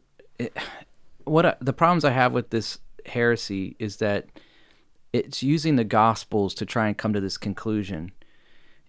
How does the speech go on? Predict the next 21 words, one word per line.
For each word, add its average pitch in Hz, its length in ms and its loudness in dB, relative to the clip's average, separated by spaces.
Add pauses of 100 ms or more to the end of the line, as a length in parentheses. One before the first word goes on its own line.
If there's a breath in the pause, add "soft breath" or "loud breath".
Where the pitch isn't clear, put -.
And 110 520 0
anybody 139 380 4
who 117 100 0
studied 113 400 -2
the 107 80 -2
synoptics 107 640 0
of 95 100 -6
the 98 60 -4
Gospels 95 760 -4
would 107 160 0
understand 101 920 -2
that 98 380 -4
there's, 101 600 -4 (460)
each - 320 0
Gospel 110 480 2
had 101 140 -2
a 87 40 -2
purpose - 560 -4
and 107 160 -6
an 92 160 -4
audience. 90 640 -6